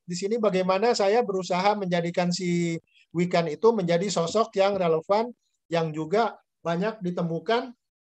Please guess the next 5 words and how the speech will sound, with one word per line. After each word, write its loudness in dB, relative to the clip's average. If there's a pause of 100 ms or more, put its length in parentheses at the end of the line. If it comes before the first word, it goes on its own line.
(560)
di, -2 (480)
eh, 0 (240)
kisah-kisah 0
nyata 2
dalam 2